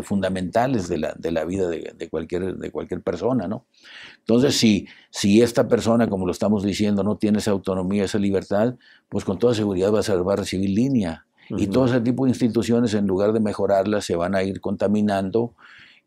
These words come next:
Speaker 1: Y cuando el, el, el dos mil veinticuatro, que el, que Morena se vaya del poder, o el dos mil veintiuno que pierda la Cámara de Diputados, pues ahí se le mo-, se le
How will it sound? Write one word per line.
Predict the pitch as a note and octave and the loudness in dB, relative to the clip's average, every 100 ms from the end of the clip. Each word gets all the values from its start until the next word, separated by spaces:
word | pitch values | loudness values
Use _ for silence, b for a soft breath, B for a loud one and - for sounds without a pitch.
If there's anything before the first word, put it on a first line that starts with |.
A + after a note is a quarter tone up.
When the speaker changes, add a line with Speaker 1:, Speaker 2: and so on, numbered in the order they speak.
| _ | _
Speaker 1:
Y | G2 F#2+ | -4 -2
cuando | G2 F#2+ F#2+ F2 F2+ | 0 0 0 2 2
el, | E2+ D#2+ | 2 0
el, | D#2+ D#2+ | 0 -2
el | F2 | -2
dos | E2+ | -2
mil | E2+ A2+ | 0 2
veinticuatro, | A#2 A2+ G2+ A2+ G#2+ G2+ G2 | 2 2 2 4 2 0 -6
que | - E2 | -4 -4
el, | D#2 D2 D#2 - | -4 -8 -10 -8
que | D2+ | -4
Morena | E2 E2 G#2 G2+ | -2 0 0 -2
se | F2+ | 0
vaya | E2+ F#2 | 2 2
del | G2 | 0
poder, | E2 G#2 A#2 G#2 A2 _ _ _ _ | 0 2 4 2 -4 _ _ _ _
o | - F#2 | -4 -2
el | F2 D2 | -2 -4
dos | - D#2 | -2 -2
mil | E2+ G#2 | 0 0
veintiuno | A2 G2 G#2+ G#2+ G#2 | 2 0 2 2 2
que | F#2 F2+ | 0 -2
pierda | G2+ F#2+ G2 | -2 0 0
la | E2 | 0
Cámara | F#2 G2 G2+ | 0 0 0
de | G2+ | 0
Diputados, | G2 A#2 G2 A2 A#2 | 0 -2 2 2 2
pues | A#2 G#2 | -2 0
ahí | G#2 A2 | 0 2
se | A#2 | 0
le | A2 | 0
mo-, | G2+ G#2 E2+ E2+ C#2 D#2+ | 0 -2 -4 -8 -8 -8
se | - F#2 | -6 -4
le | F2 | -2